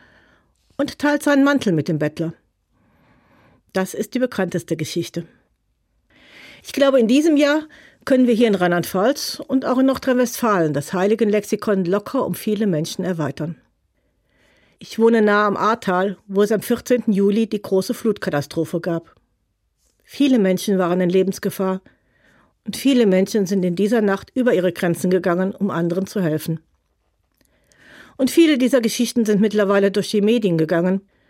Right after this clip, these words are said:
aber es gibt noch so viele mehr. Jedes Mal, wenn ich als Seelsorgerin im Ahrtal bin,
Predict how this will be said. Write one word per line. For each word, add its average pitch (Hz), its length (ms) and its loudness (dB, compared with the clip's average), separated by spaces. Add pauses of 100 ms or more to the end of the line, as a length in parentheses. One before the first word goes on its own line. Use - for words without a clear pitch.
(380)
aber 190 200 -2
es - 160 -4
gibt - 180 -4
noch 214 220 0
so 220 160 -2
viele 185 320 -2
mehr. 175 240 -2 (1400)
Jedes 175 380 -2
Mal, 190 340 0
wenn 220 120 2
ich 220 120 -4
als 220 160 -4
Seelsorgerin 180 560 2
im 170 140 -2
Ahrtal 185 400 -2
bin, 208 240 0